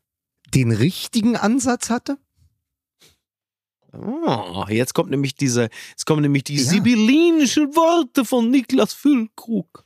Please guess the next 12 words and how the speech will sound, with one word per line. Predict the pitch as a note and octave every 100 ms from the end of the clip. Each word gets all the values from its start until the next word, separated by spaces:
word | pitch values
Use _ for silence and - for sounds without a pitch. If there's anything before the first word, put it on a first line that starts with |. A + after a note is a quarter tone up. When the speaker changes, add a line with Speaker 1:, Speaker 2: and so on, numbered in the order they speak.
| - -
Speaker 2:
<laughs> | - - - - _ -
Ja, | - - A2+ _ _ -
ja, | - -
die | - B2+
Lü-, | B2 A#2
diese | A#2 C3+
Lücke, | A#2+ D#3 - E3 -
ach, | B2+ -
diese | C3 B2
entsetzliche | A2 A2+ A#2+ A2+ G#2+
Lücke. | A2 A#2+ A#2 - - - -
Ähm, | - C3+ C3+ B2 A#2+